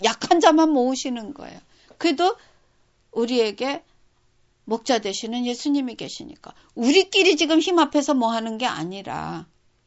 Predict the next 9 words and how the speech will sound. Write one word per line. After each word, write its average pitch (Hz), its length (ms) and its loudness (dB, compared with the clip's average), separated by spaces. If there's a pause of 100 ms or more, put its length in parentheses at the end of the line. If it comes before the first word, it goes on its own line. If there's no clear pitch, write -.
(240)
하나님이 311 720 2
돌보실 196 580 -10
것이니까 - 720 -14 (500)
하나님이 320 680 4
합해 311 400 -4
주실 247 400 -8
때는 226 360 -6 (220)
오히려 226 380 0
지금 262 420 -6